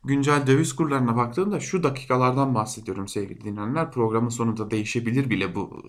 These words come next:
durum. Yedi lira sıfır iki kuruş dolar,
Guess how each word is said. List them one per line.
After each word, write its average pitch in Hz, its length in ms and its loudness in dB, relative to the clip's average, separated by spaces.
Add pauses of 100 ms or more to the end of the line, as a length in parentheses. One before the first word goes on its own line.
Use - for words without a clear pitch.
(340)
durum. 151 300 2 (760)
Yedi 175 340 4
lira 170 200 6
sıfır 175 280 0
iki 160 240 -2
kuruş 156 500 -2
dolar, 131 500 6